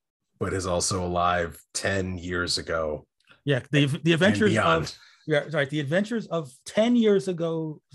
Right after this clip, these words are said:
Speaker 2: version of a character that we saw die two years ago.
Speaker 1: Right. Yes.
Speaker 2: That, that, that feels right. That feels
Speaker 1: Yeah.
Speaker 2: right. <laughs> So, uh, you know, before variants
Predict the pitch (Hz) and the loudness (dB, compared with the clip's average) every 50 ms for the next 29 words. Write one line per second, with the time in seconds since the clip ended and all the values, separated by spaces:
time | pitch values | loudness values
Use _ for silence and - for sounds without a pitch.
0 | 123 - 135 131 156 160 175 170 143 139 131 127 127 123 - _ _ _ - - | -16 -12 -4 0 2 4 4 2 0 -2 -4 -4 -4 -8 -12 _ _ _ -20 -20
1 | _ _ _ 147 127 127 131 131 - 156 147 143 143 139 135 135 - 135 127 120 | _ _ _ -2 -2 -2 -2 -2 0 2 2 4 2 2 0 -2 -2 -2 -2 -2
2 | 123 127 - 123 131 131 120 - - - 135 131 127 113 110 127 120 117 113 110 | -4 -6 -6 -4 -4 -4 -4 -4 -2 -2 0 -2 -2 -4 -4 -6 -6 -6 -8 -10
3 | _ - - - 165 160 160 160 156 123 117 117 117 107 101 - - 90 85 82 | _ -18 -12 -8 -6 -4 -4 -4 -4 -4 -6 -6 -8 -8 -10 -12 -10 -6 -4 -2
4 | 82 82 80 80 80 78 76 76 - - - _ - - - - - - - - | 0 0 0 0 0 -2 -2 -4 -8 -12 -12 _ -4 -2 -2 -2 -2 -4 -6 -8
5 | - _ - - 156 - - - - - - - - 131 123 131 - - 123 120 | -10 _ -4 -4 -2 -2 -2 -2 -2 -4 -6 -6 -6 -6 -6 -6 -6 -8 -8 -8
6 | - _ - 143 139 131 - - 131 123 107 101 110 104 101 104 - _ _ 113 | -10 _ -6 -6 -6 -6 -6 -4 -4 -4 -4 -6 -8 -8 -8 -10 -12 _ _ -14
7 | 110 - - 110 101 92 82 80 - - 571 554 466 - - _ _ - - - | -14 -12 -12 -10 -4 -2 -2 0 0 -2 -4 -4 -10 -12 -18 _ _ -20 -20 -18
8 | _ - _ _ - 156 - - _ _ _ _ _ _ _ _ _ _ _ - | _ -20 _ _ -6 -6 -6 -6 _ _ _ _ _ _ _ _ _ _ _ -8
9 | - 135 120 117 117 117 117 117 120 120 117 123 135 143 139 127 113 113 117 - | -6 -4 -4 -2 -4 -4 -4 -4 -4 -4 -4 -2 0 0 2 0 0 -2 -6 -8
10 | _ _ _ _ _ _ _ _ _ _ 110 - - 110 151 135 - - 175 185 | _ _ _ _ _ _ _ _ _ _ -20 -14 -4 -4 -4 -4 0 2 4 4
11 | 185 151 139 160 170 180 180 180 180 180 180 - - - - - | 4 4 4 4 4 4 2 2 0 -2 -2 -6 -12 -14 -14 -18